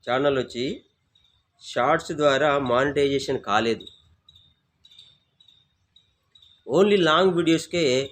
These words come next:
అయింది. షార్ట్స్ వీడియో తోటి మానిటైజేషన్ అవ్వడం అంటే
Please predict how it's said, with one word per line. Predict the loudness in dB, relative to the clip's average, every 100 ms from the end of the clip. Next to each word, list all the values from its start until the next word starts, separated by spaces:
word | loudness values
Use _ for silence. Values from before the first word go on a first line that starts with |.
| -16 -20 _ -8
అయింది. | -6 -6 -10 _ _ _ _ _ _ _ _ _ _ _ _ _ _ _ _ _ _ _ _ _ _ _ _ _ _ _ _ _ _ _ _ _ _ _ _
షార్ట్స్ | -8 -4 0 2 0 0
వీడియో | -2 0 2 0
తోటి | -2 -4 -2 -2 0 0 0 -2
మానిటైజేషన్ | 0 2 2 0 -4 -2 -4 -2 -2
అవ్వడం | 0 0
అంటే | -2